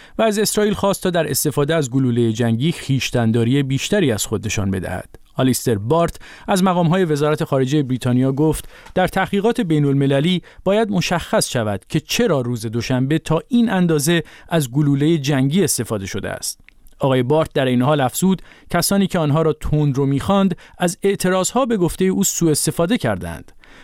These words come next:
بریتانیا همچنین تاکید کرده که اسرائیل حق دارد از مرزهایش محافظت کند. چین، دیگر عضو دائمی شورای امنیت، نیز خواستار خویشتن‌داری اسرائیل شد.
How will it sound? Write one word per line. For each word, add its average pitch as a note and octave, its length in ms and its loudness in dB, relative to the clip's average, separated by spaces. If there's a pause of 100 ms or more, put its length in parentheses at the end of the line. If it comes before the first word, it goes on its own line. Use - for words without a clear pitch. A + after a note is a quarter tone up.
(120)
بریتانیا C#3 500 2
همچنین D#3+ 400 0
تاکید D3+ 380 -2
کرده F3 300 0
که - 160 -2
اسرائیل C#3+ 360 0
حق E3+ 220 0
دارد D3 320 0
از A#2+ 160 0
مرزهایش A2+ 560 0
محافظت A2+ 520 0
کند. E2 320 -6 (380)
چین، A3 260 2 (300)
دیگر F#3+ 300 2
عضو G3 260 0
دائمی D#3 420 0
شورای D3 360 0
امنیت، C3+ 400 2
نیز C#3+ 160 0
خواستار C#3+ 480 0
خویشتن‌داری B2+ 840 0
اسرائیل F2+ 340 -4
شد. - 320 -8